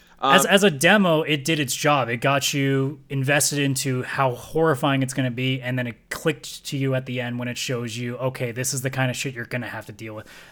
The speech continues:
Speaker 1: Not even a single zombie in the game, so you're not even having to think about that part yet. 'Cause we've seen things like werewolves being brought in this time around, so there is a lot that we still have yet to see, and just from that, like, snippet tells me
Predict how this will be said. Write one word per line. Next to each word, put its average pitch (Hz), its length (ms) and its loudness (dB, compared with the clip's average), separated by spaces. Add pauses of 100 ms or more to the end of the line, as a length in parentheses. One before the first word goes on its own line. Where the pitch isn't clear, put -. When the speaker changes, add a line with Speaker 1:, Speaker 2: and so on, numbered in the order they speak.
Speaker 1:
Not 180 160 6
even 208 160 4
a 170 60 2
single 185 340 2
zombie 147 400 2
in 139 80 2
the 131 80 0
game, 135 320 0
so - 160 -6
you're 139 80 -2
not 156 100 0
even 143 140 0
having 131 180 0
to 131 80 -8
think 151 140 -2
about 123 240 -4
that 151 240 0
part 113 240 -2
yet. 104 240 -8 (320)
'Cause 139 160 0
we've 156 140 2
seen 185 200 2
things 151 200 0
like 135 120 2
werewolves 151 680 2
being 156 180 -2
brought 151 240 2
in 151 220 0
this 156 180 0
time 156 240 -2
around, 156 320 0
so 123 300 -2 (520)
there 180 380 4
is 190 120 6
a 175 40 2
lot 151 320 2
that 160 80 -2
we 147 100 -2
still 147 280 0
have 123 100 -4
yet 131 220 -2
to 180 80 -6
see, 196 340 0
and 131 160 -4
just 160 180 -4
from 175 200 0
that, 147 200 -2
like, 120 200 -4
snippet 135 580 -4
tells 127 300 -2
me 123 240 -4